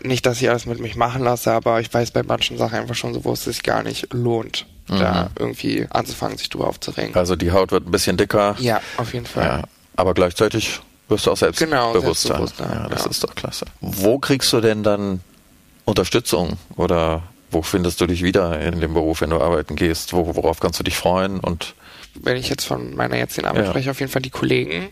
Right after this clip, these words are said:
Speaker 2: Ah ja.
Speaker 1: Die sind da, ich, ich weiß nicht, ob das so ein Bio-Ding ist, aber irgendwie habe ich das <laughs> Gefühl, die sind da viel, weiß ich nicht, viel menschlicher, viel herzlicher.
Speaker 2: Und im Leben, also mit den Leuten, mit denen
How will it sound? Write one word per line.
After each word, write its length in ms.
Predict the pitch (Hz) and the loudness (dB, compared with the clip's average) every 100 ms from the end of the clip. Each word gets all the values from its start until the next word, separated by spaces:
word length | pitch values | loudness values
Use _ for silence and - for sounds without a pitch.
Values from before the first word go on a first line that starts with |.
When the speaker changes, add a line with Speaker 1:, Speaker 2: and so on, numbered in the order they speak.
| - | -4
Speaker 2:
Ah 120 | 85 90 | 0 2
ja. 180 | 73 - _ _ _ _ - | 0 -4 _ _ _ _ -2
Speaker 1:
Die 80 | 135 | 0
sind 320 | 143 135 135 | 0 0 2
da, 540 | 131 131 131 131 127 - - - _ _ - | 4 4 2 0 -2 -8 -14 -18 _ _ -4
ich, 180 | - - | -2 -2
ich 160 | 123 - | 0 0
weiß 100 | 123 | 0
nicht, 180 | 120 127 | 0 0
ob 80 | |
das 160 | - 120 | 0 -2
so 80 | 123 | -4
ein 80 | 117 | -2
Bio-Ding 500 | 127 147 156 143 135 | 2 2 2 0 2
ist, 200 | 139 139 | 0 2
aber 220 | 123 123 | 2 0
irgendwie 240 | 131 139 | 0 0
habe 100 | 160 | 0
ich 80 | 147 | 2
das 140 | 165 - | 4 4
<laughs> 20 | |
Gefühl, 540 | 120 - - - 131 | 4 4 2 2 2
die 80 | 123 | 0
sind 480 | 120 165 123 113 - | 2 2 0 -4 -2
da 180 | 120 131 | 2 2
viel, 580 | - 139 120 120 131 139 - | 2 0 2 2 0 -4 -4
weiß 240 | 147 170 | 0 0
ich 40 | 143 | -2
nicht, 240 | 135 127 | -6 -4
viel 120 | 143 | -4
menschlicher, 520 | 147 - - 135 139 | -2 -2 -4 -2 -2
viel 140 | 135 127 | -2 0
herzlicher. 580 | 131 - - 139 170 175 | 0 -2 -4 -2 -2 -2
Speaker 2:
Und 300 | - 113 - | 0 0 2
im 160 | 104 | 2
Leben, 480 | 101 101 135 175 170 | 4 4 2 2 2
also 260 | 90 107 107 | 2 2 0
mit 180 | 104 104 | 0 0
den 120 | 95 | 4
Leuten, 400 | 98 101 113 104 | 4 2 0 0
mit 180 | 95 101 | 2 2
denen 320 | 101 95 | 0 -2